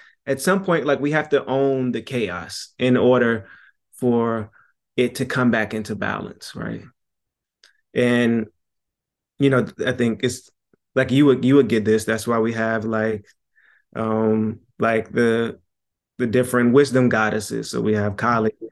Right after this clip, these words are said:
have Durga, we have all of those expressions that,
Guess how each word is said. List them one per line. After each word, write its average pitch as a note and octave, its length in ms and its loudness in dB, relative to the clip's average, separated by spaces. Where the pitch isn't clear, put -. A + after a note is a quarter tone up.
have A2 80 -14
Durga, A#2 380 4
we B2 100 4
have B2+ 160 4
all D3 260 4
of C#3+ 60 4
those C3 240 4
expressions B2 760 -2
that, A2+ 280 -4